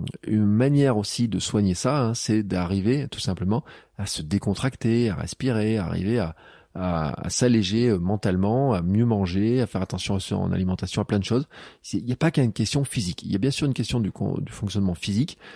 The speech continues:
Euh, on va pas nier que le pincement, il est là. Mais en fait, le pincement, j'en ai parlé avec ma,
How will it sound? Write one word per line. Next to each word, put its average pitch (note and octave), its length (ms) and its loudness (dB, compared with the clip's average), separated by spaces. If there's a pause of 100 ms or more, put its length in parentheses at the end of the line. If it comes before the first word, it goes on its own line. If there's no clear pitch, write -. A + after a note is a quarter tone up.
(260)
Euh, F2 240 4 (140)
on F2+ 80 0
va F#2 100 2
pas A#2 160 2
nier B2 180 4
que - 120 -8
le F#2 60 -4
pincement, G2 340 0
il F2+ 80 2
est E2 60 2
là. A2 180 0 (460)
Mais B2+ 300 4
en G2+ 140 -2
fait, - 260 0
le A#2 80 0
pincement, B2 540 0
j'en A2 160 0
ai G2 100 2
parlé G#2+ 220 2
avec F#2+ 100 0
ma, E2+ 340 -2